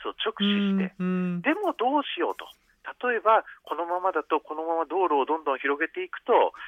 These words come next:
Speaker 1: えー、その道路を維持管理するお金がなくなって、むしろ穴ぼこがどんどん開いていくよね、というようなことについて、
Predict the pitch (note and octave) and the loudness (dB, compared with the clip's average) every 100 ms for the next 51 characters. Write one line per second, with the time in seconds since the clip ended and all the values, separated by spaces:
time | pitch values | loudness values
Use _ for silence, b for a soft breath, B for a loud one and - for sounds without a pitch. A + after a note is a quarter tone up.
0 | B A#2 G2+ A#2 A2 C3 B2+ G2+ G2 A#2 | B -2 -2 -4 -4 -2 -2 -2 -4 -6
1 | - D#3 A#2+ - G2+ A#2 A#2 A#2 A#2 A#2 | -2 -4 -4 -8 -6 -4 -4 -2 -2 -2
2 | B2+ B2+ - C3+ B2 - G#2+ F#2+ C#3 E3 | -6 -8 -4 -6 -4 0 2 2 2 0
3 | - G2 - C#3+ C3 B2 - F3+ - F#3+ | 0 -4 -4 -6 -2 -2 -4 -10 -4 -2
4 | F3+ F#3 - G3+ A#3 B3 A#3 A#3 G#3+ B3+ | -2 -4 -4 -4 -4 -4 -4 -4 -4 -6
5 | G#3+ - A#3+ - - B3 C3+ | -8 -12 -12 -12 -2 0 0